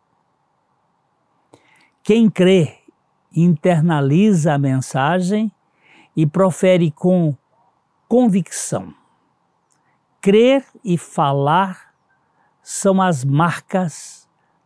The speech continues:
da pregação autêntica. Nós cremos,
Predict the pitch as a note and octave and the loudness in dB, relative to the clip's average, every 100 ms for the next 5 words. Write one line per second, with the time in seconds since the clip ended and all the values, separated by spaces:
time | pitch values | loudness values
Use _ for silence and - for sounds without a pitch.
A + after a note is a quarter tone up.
0 | - D#3 C#3+ E3 D3 C3+ - D3+ C#3+ C#3 | -6 -4 -2 -2 -2 -4 -4 -2 -2 -4
1 | B2 G#2 - - _ _ _ _ _ _ | -6 -6 -10 -20 _ _ _ _ _ _
2 | _ _ _ - D3 E3+ F#3 - _ - | _ _ _ -4 0 0 -2 -8 _ -2
3 | D#3 E3 D3 G2+ E2+ - - - - | 2 2 2 0 -8 -14 -16 -18 -20